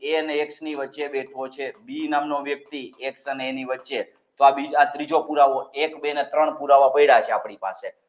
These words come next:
હવે જોજો, બી એ એની ડાબી બાજુએ બેઠો છે તો clear થાય. હવે અહીંથી શરૂઆત કરાય. બી એ એની,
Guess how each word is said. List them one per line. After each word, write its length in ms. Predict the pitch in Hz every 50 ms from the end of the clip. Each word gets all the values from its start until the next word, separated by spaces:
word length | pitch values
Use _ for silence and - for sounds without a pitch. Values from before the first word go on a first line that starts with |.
| _ _ -
હવે 100 | 156 196
જોજો, 400 | - - 196 185 151 120 - - - _ _ _
બી 240 | - 185 196 214 226
એ 220 | 220 208 202 202
એની 200 | 208 208 208 208
ડાબી 300 | 180 185 175 170 196 196
બાજુએ 400 | 175 175 170 170 170 175 165 160
બેઠો 340 | 156 143 139 131 - 139 131
છે 140 | 123 - 139
તો 120 | 147 156
clear 320 | 151 - 196 202 196 180 -
થાય. 80 | 151
હવે 100 | 139 151
અહીંથી 220 | 170 180 185 196 175
શરૂઆત 320 | - 185 160 165 165 147
કરાય. 220 | - 160 151 135
બી 240 | 117 117 - 175 196
એ 400 | 202 180 147 - - 185 208 220
એની, 300 | 214 160 - - - -